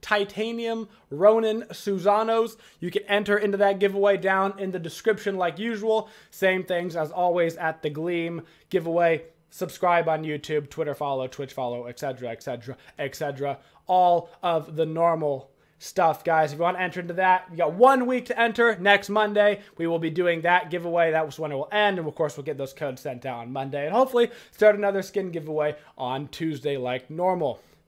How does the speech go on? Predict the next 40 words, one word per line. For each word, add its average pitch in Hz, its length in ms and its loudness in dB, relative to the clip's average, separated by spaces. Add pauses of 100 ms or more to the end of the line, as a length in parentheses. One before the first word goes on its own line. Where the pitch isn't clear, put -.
(440)
Next 220 280 4
up, 240 160 0
guys, 247 260 0
we've 220 160 -6
got 202 400 2
Gawkbox. 240 720 2
We've 185 120 -4
got 220 180 4
our 208 140 6
rewards 214 460 4
for 233 140 0
this 233 220 0
month. 240 340 -2 (340)
You're 185 160 0
lucky 247 360 2
if 196 140 2
you 208 140 0
happen 240 340 2
to 233 100 -2
miss 240 320 -2 (100)
out 233 300 0
on 208 220 0
the 202 100 0
Groovy 240 380 -4
Afro 233 480 0
skin, 247 480 0 (220)
or 196 140 4
if 180 120 -2
you 247 80 -2
want 233 200 2
to 202 140 -2
earn 269 240 4
yourself 185 440 0
that 175 260 0
Titanium 175 720 -6
Ronin 170 320 2
skin, 175 300 -6
you 196 100 -8
don't 208 260 6
think, 208 180 -4